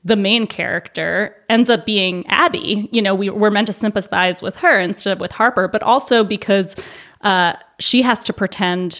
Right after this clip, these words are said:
she's straight too, that it's not just a relationship that's being hidden. It's, you know, part of herself for, you know, a, for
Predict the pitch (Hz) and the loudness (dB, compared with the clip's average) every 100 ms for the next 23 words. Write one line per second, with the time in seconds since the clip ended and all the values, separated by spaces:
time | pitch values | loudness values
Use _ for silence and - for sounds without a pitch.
0 | - - - 190 175 - - 185 175 - | -10 -2 0 0 -4 -4 -2 -2 -2 -6
1 | - 233 240 190 190 196 247 240 226 - | 0 2 4 2 0 2 2 2 0 0
2 | 190 190 214 294 - - - - 175 - | 0 2 2 2 0 -4 -2 -2 -2 -4
3 | 180 180 185 - 180 180 - - - 220 | -6 -6 -4 -4 -4 -6 -6 -8 -4 -2
4 | 180 175 214 208 202 185 - 320 208 - | -2 -2 0 0 0 -4 2 4 4 0
5 | - - _ - - 208 190 185 180 185 | -6 -20 _ -18 0 2 4 4 2 -2
6 | - _ _ _ _ 208 185 175 - 202 | -14 _ _ _ _ 0 2 0 2 0
7 | 170 - _ - 196 175 | 0 -10 _ 0 0 0